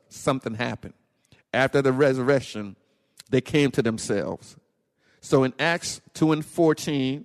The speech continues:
or Acts four, one through thirty-one, it says, "The conversion of the apostles demonstrates that something happened. Their testimonies culminated with the resurrection of Jesus Christ."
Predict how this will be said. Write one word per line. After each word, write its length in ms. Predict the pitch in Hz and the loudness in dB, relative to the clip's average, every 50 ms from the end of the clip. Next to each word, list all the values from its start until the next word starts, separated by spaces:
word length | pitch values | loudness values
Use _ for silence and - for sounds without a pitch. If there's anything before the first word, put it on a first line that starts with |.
| - _ _ | -16 _ _
or 220 | 123 120 120 - - | 2 2 2 2 2
Acts 260 | 131 139 139 - - | 0 -2 -2 -4 -8
four, 440 | - - - 139 139 135 135 139 135 | -14 -2 4 6 6 6 6 4 2
one 400 | 139 - 123 127 127 131 135 127 | -2 -6 -2 0 0 0 0 -4
through 220 | - - 135 127 | -6 -8 -8 -6
thirty-one, 680 | - - 135 131 120 113 113 127 143 147 120 107 107 117 - _ _ _ _ _ _ _ _ _ _ _ | -4 -4 -4 -2 -2 -4 -4 -4 -4 -2 -4 -4 -6 -10 -14 _ _ _ _ _ _ _ _ _ _ _
it 100 | 127 131 | 2 2
says, 300 | - - 151 151 147 135 | 2 4 4 4 4 4
"The 100 | - 127 | 0 -2
conversion 800 | - - 135 127 113 143 165 175 185 175 151 185 190 202 - - - - | -2 -2 -4 -2 0 0 0 0 0 -2 -2 -2 -4 -4 -6 -10 -2 -2
of 160 | 139 139 - | -2 -2 0
the 120 | - 143 139 | 0 2 2
apostles 920 | 135 - - - 147 156 160 143 - - 127 113 107 107 107 - - - - _ _ _ _ _ 113 107 | 2 0 -2 -2 -2 0 0 -2 -4 -2 -2 0 0 0 -2 -6 -10 -16 -20 _ _ _ _ _ -14 0
demonstrates 960 | 107 170 196 196 180 151 - - - - 113 107 - - - - - - _ _ _ _ _ _ _ _ _ _ _ _ _ - | 2 2 2 4 2 0 -2 -2 -6 -6 -4 -4 -4 -6 -10 -16 -18 -20 _ _ _ _ _ _ _ _ _ _ _ _ _ -2
that 160 | - 127 120 | 0 0 0
something 460 | - - - 156 139 135 - 135 135 | 0 -2 -2 -2 -2 -2 -4 -6 -4
happened. 480 | 123 127 110 101 - - - 92 87 - _ _ _ _ _ _ _ _ _ _ | -2 -2 -4 -4 -4 -6 -10 -14 -14 -16 _ _ _ _ _ _ _ _ _ _
Their 200 | - 147 147 - | 2 4 4 4
testimonies 920 | - - 190 175 170 - - 156 139 131 127 123 110 104 95 - - - | 2 4 4 4 4 2 0 -2 2 4 2 2 2 0 -2 -6 -10 -12
culminated 720 | - - 165 165 165 160 147 131 123 120 110 104 98 - - _ _ _ _ - | 0 2 4 4 4 2 0 0 0 0 0 -2 -4 -6 -10 _ _ _ _ 0
with 140 | 135 123 | 0 2
the 100 | - 127 | 4 2
resurrection 920 | 123 131 151 139 123 127 131 127 127 143 147 127 - - - 104 98 98 - - _ | 4 4 4 4 4 2 0 0 2 2 0 0 -2 -6 -8 -10 -10 -12 -14 -8 _
of 160 | 113 117 107 | -2 -2 -2
Jesus 320 | 104 127 131 120 - 123 - | 0 -2 -2 -2 -2 -6 -10
Christ." 480 | - - 110 101 - - - - - | -4 -4 -2 -2 -2 -4 -10 -14 -18